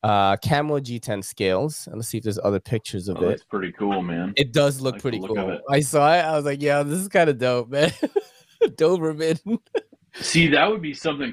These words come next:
Speaker 2: cool that I could carry, like, in my pocket.
Speaker 1: Yeah.
Speaker 2: Like, yeah, put that in your pocket and just clip it on the outside.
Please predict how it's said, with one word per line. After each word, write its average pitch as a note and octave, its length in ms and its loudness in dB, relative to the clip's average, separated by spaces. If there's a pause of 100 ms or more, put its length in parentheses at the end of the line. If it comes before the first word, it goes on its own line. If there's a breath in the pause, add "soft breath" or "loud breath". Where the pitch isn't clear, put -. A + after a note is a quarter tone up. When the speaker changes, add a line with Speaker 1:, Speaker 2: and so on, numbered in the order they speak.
Speaker 2:
cool C#3 260 -2
that B2 160 -2
I A2+ 100 2
could A2+ 280 -8
carry, A2+ 340 2
like, F#2 420 -2 (680)
in A#2+ 160 2
my G2 140 0
pocket. A2+ 640 0 (220)
Speaker 1:
Yeah. B2 260 4
Speaker 2:
Like, G2+ 260 -10
yeah, A2 360 0 (100)
put C3 180 -6
that B2 180 2
in B2 80 -2
your A2 120 -4
pocket A2+ 380 -2
and G#2 80 -6
just F#2+ 140 -12
clip A#2 200 -10
it A2+ 60 -4
on G#2+ 80 -2
the G2+ 100 0
outside. G2+ 520 -2